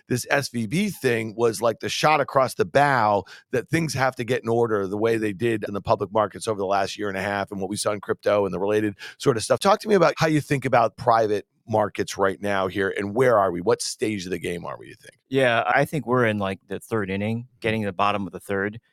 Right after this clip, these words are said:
Speaker 2: One of the reasons why I love listening to you guys have the same experiences and you live through it like, like I did.
Speaker 1: Yeah.
Speaker 2: And when you think back to two thousand and one, because that's the scenario that we're painting internally in terms of how to think through this, all the cram downs and recaps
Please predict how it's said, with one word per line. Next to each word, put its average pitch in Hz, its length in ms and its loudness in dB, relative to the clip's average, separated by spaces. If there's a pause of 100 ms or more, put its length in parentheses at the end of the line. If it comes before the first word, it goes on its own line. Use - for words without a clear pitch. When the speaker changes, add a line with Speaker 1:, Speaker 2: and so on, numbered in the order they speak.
Speaker 2:
One 110 160 0
of 120 60 2
the 110 60 0
reasons 113 220 2
why 110 260 4
I 107 180 2
love 104 200 2
listening 113 300 -6
to 92 60 -10
you 104 80 -6
guys 101 240 0
have 104 100 -10
the 90 80 -16
same 104 220 -4
experiences 95 640 -6
and 92 100 -8
you 95 100 -6
live 104 160 -2
through 101 180 -4
it - 80 -10 (100)
like, 98 160 -4 (100)
like 98 140 -4
I 107 140 2
did. 95 160 -2
Speaker 1:
Yeah. 80 120 -2 (380)
Speaker 2:
And 110 180 2
when 110 100 2
you 107 60 -2
think - 160 -6
back 113 200 0
to 104 60 -6
two - 120 -6
thousand 107 280 2
and 101 100 -4
one, 107 200 0
because 95 200 -8
that's 110 220 0
the 107 80 -14
scenario 101 440 0
that 98 120 -2
we're 101 140 -4
painting 98 500 -6 (280)
internally 104 460 -2
in 92 60 -4
terms 98 180 -6
of 87 80 -10
how 110 200 2
to 92 100 -4
think 107 240 -4
through 117 160 -4
this, 92 300 -2 (160)
all 123 180 4
the 117 80 0
cram 123 280 0
downs 113 280 0
and 98 100 -4
recaps 107 400 -2